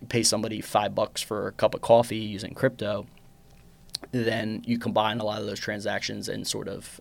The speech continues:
uh, the Bitcoin has the light-, Bitcoin has the Lightning Network, and Ether has a whole lot of, um, different layer twos that facilitate different things, um, and sort of add features on top of that. And then the settlement layer where, like, it, like, is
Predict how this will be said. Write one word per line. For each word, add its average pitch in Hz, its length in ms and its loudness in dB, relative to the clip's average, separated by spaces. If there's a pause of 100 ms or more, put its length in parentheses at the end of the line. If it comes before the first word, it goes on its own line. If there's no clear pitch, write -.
uh, 104 140 -6
the 107 100 -8
Bitcoin 117 420 -2
has 104 140 -8
the 113 100 -2
light-, 113 240 -2 (220)
Bitcoin 117 320 0
has 110 100 -8
the 110 100 -4
Lightning 110 440 -2
Network, 110 580 -4
and 113 240 -4
Ether 123 320 2
has 107 180 -4
a 110 100 0
whole 113 200 0
lot 110 220 -4
of, 107 240 -8 (560)
um, 113 260 -4 (100)
different 117 300 4
layer 110 260 -2
twos 107 440 -4
that - 180 -8
facilitate 107 640 -2 (240)
different 123 400 0
things, 107 580 0 (140)
um, 104 380 -8 (400)
and 120 120 2
sort 120 180 6
of 117 140 -2
add 113 240 4
features 110 380 -4
on 101 160 -4
top 104 320 -2
of 101 80 -4
that. 107 260 -2
And 113 140 -4
then 110 120 -6
the 110 80 -6
settlement 113 520 0
layer 104 540 -6
where, 110 280 -2
like, 107 360 -6 (480)
it, 104 140 -6
like, - 360 -6 (140)
is 117 260 -4